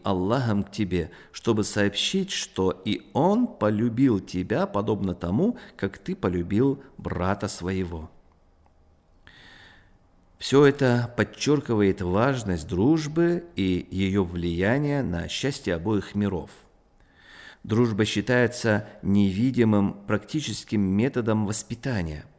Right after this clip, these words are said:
Свет истины сиял в сердцах сподвижников, сидевших с пророком,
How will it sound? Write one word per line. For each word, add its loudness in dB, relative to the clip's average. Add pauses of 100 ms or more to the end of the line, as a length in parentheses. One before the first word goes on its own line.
(800)
Свет 0
истины 2
сиял 0
в -12
сердцах -2
сподвижников, -4
сидевших -4
с -6
пророком, -2